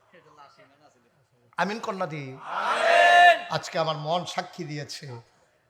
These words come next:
আপনাদের এই বিশাল জনসমুদ্র, জনস্রোত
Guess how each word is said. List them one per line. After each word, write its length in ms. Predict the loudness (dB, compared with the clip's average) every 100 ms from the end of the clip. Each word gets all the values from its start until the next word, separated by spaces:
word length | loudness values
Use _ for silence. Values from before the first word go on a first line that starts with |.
| _
আপনাদের 340 | -2 -2 -6 -6
এই 160 | -8
বিশাল 480 | -12 -12 -4 -4 -4
জনসমুদ্র, 800 | -10 -12 -14 -14 -14 -14 -14 -14
জনস্রোত 560 | -12 -12 -12 -12 -10 -10